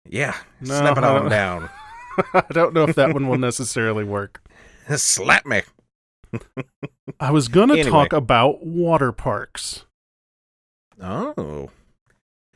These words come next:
Speaker 1: I haven't been to one in fifteen years, so you'll have to tell me about the techno-, technological updates that have happened to them.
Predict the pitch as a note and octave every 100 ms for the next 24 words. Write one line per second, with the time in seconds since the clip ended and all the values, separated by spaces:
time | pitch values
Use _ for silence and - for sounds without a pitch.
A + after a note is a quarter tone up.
0 | _ _ - G#2+ G#2+ G#2+ A2+ A#2+ B2 A#2+
1 | A#2 C#3 B2 C#3 C3+ D3 E3+ B2+ A#2 A#2
2 | A2+ A#2+ A2 - B2 B2 A2+ A2+ A2+ G#2
3 | - A2 A#2 A2+ - - G#2+ A#2 A#2 -
4 | G#2+ - A#2+ - E2+ - - - _ _
5 | _ G2 F2+ F#2 F2+ E2 D#2+ D2